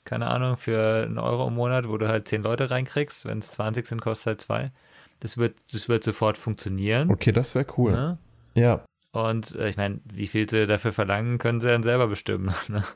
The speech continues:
Speaker 2: Ja, ja, aber das würde funktionieren. Das ist eigentlich so eine total gute Idee. Aber das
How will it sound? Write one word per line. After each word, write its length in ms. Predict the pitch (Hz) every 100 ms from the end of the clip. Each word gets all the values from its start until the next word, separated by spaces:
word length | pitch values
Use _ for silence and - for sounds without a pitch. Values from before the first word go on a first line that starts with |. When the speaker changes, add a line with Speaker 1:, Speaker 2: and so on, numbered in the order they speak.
| _
Speaker 2:
Ja, 200 | 107 107
ja, 160 | 104 95
aber 160 | 104
das 240 | 101 131 175
würde 160 | 170
funktionieren. 560 | - 175 - 143 160 104
Das 140 | 98
ist 100 | -
eigentlich 260 | - 120 120
so 60 |
eine 160 | 117 113
total 340 | 107 120 117
gute 240 | 113 123 131
Idee. 400 | 107 123 113 85 - - - _ _ _ _ _ _
Aber 180 | 92 90
das 380 | 85 - -